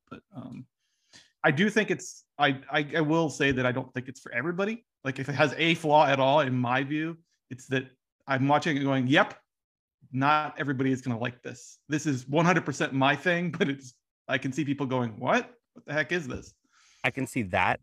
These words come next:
Speaker 2: or it becomes a very big sort of, not even cult hit. I'm thinking about, like, the films of Edgar Wright. It's right up that kind of alley, and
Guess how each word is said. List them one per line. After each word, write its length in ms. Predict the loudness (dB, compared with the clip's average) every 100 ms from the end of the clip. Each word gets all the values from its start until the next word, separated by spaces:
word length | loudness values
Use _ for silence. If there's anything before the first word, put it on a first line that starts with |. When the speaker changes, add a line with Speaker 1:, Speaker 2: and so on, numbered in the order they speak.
| -2
Speaker 2:
or 240 | 0 0
it 220 | -4 -8 -6
becomes 600 | -8 -2 -2 -2 -6 -10
a 80 | -14
very 480 | -8 -4 -4 -4 -10 _ _
big 400 | -2 -2 -4 -10 _ -8
sort 240 | -2 0
of, 100 | -2 -8 _
not 240 | -2 0 2
even 240 | 0 -2
cult 380 | -6 -2 -2 -2 -4
hit. 260 | -4 -4 -14 _ _ _ -12
I'm 80 | -8
thinking 240 | -4 -2
about, 240 | -2 -4 -6
like, 160 | -10
the 100 | -6
films 240 | 0 0 2
of 140 | -2
Edgar 260 | -4 -4 -6
Wright. 500 | -2 0 0 -2 -2
It's 200 | -4 -2
right 160 | -2 0
up 120 | -2 -6 _ -20 _ _ -18 -6
that 180 | -4 -4 -6
kind 160 | -4
of 100 | 0
alley, 440 | 2 2 0 -6 -8
and 180 | -10